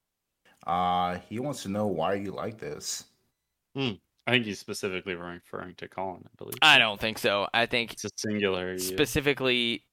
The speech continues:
Speaker 3: it's the royal you, you know, why are people like this?
Speaker 2: Hmm.
Speaker 3: What do you think? That's how I take it.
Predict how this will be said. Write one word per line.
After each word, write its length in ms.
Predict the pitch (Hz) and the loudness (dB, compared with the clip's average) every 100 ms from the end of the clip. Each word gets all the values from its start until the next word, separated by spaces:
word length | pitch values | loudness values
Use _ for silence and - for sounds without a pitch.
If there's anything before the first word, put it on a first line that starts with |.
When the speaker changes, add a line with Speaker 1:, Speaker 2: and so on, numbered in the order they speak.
| - | 0
Speaker 3:
it's 220 | 135 - | 0 4
the 200 | 143 127 | 6 6
royal 500 | 127 139 147 139 120 | 4 4 6 6 4
you, 520 | 113 120 127 107 101 - 135 | 0 0 0 -2 -4 -8 -4
you 120 | 127 | 0
know, 180 | 113 117 | 0 2
why 200 | 127 123 | 4 4
are 100 | 113 | 2
people 540 | - 135 113 101 98 - | -6 -8 -4 -4 -6 -2
like 260 | 104 104 | -2 -2
this? 260 | 101 101 - _ _ _ _ - | -4 -4 -6 _ _ _ _ -6
Speaker 2:
Hmm. 360 | 123 120 98 85 _ _ _ _ _ _ | -2 0 -2 -6 _ _ _ _ _ _
Speaker 3:
What 80 | 131 | -4
do 40 | |
you 60 | 113 | -2
think? 260 | 110 98 - _ | -4 -6 -12 _
That's 140 | 117 131 | -2 4
how 80 | 117 | 4
I 80 | |
take 260 | 113 95 92 | 4 -2 -2
it. 140 | 92 | -6